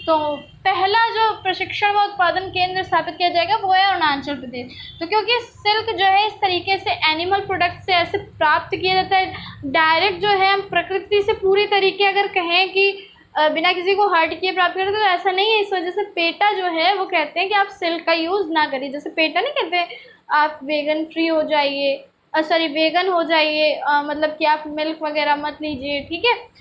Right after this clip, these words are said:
तो इस तरह की चीज़ें जो हैं, honey मत लीजिए क्योंकि उसमें क्या होता है, honey भी जो है honey बनाती है, इस तरह की चीज़ें। तो पेटा, अ, silk का भी विरोध करती है कि silk की बनी हुई, leather की बनी हुई चीज़ें ना यूज़ कीजिए,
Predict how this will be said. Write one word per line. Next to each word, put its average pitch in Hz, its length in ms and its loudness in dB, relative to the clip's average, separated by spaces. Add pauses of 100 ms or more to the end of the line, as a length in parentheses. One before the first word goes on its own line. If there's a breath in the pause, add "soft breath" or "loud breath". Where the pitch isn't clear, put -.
(220 soft breath)
तो 294 400 0
इस 427 200 -2
तरह 427 160 2
की 403 120 -2
चीज़ें 359 360 0
जो 349 100 -2
हैं, 302 440 -4 (120)
honey 330 220 0
मत 359 240 0
लीजिए 320 380 -2
क्योंकि 339 340 -6
उसमें 330 340 -6
क्या 349 100 0
होता 320 220 0
है, 330 100 2
honey 302 280 -6
भी 311 320 -4 (380 soft breath)
जो 302 160 0
है 311 380 2
honey 311 160 -2
बनाती 302 580 -2
है, 302 180 -2 (280 loud breath)
इस 330 140 -10
तरह 349 140 2
की 339 80 -4
चीज़ें। 359 260 0
तो 427 80 -2
पेटा, 330 380 0
अ, 302 480 4
silk 320 380 -4
का 330 120 4
भी 330 120 -2
विरोध 320 300 0
करती 349 200 2
है 539 40 0
कि 571 200 0
silk 359 360 -2
की 370 100 0
बनी 339 280 -2
हुई, 359 220 0
leather 339 380 2
की 392 120 2
बनी 339 220 -2
हुई 339 160 -4
चीज़ें 320 320 -2
ना 311 140 2
यूज़ 285 280 -6
कीजिए, 262 460 -8